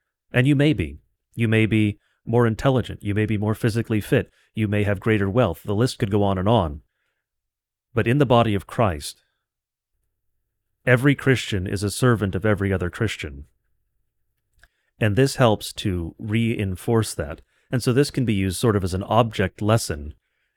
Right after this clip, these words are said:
instructing Christians in how they are to behave within the body of Christ, how they are to view themselves and others. And so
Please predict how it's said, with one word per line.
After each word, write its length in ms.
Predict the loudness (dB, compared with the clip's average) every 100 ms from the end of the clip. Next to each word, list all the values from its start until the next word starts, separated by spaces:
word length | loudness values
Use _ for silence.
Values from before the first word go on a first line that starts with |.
| _
instructing 720 | -2 -2 -2 0 0 0 -4 -2
Christians 500 | -2 -2 -2 -4 -4
in 120 | -6
how 300 | -2 2 2
they 120 | 2
are 140 | 0
to 120 | -2 -4
behave 640 | -6 -2 0 0 -2 -8 _
within 380 | -4 0 0 0
the 80 | 0
body 280 | 0 -2 -6
of 100 | -8
Christ, 580 | -6 -6 -8 -14 -20 -20 _ _ _ 0
how 160 | 2
they 100 | 4
are 120 | 2
to 120 | 0 -4
view 220 | -4 -4
themselves 500 | -4 -4 -4 -4 -4
and 100 | -4
others. 500 | -4 -4 -12 -18 -20 _ _ _ _ _ _ _ _ -6
And 160 | -4 0
so 220 | -2